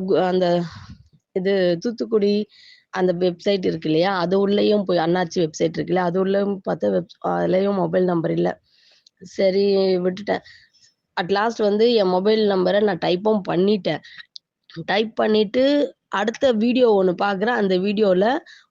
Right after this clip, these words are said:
ஒரு அம்மா வந்து உங்களோட அந்த WhatsApp குரூப் அந்த நம்பர் அப்படியே போடுறாங்க. "WhatsApp நம்பரு, அ,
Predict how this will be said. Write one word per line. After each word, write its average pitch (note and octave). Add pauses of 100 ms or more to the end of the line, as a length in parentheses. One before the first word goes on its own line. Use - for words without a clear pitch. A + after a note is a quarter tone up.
ஒரு G#3+
அம்மா G#3
வந்து G3
உங்களோட F#3 (880)
அந்த F3+
WhatsApp G3+
குரூப் F3+
அந்த E3
நம்பர் F3+
அப்படியே G#3
போடுறாங்க. D#3+ (880)
"WhatsApp F#3
நம்பரு, F#3 (840)
அ, F3+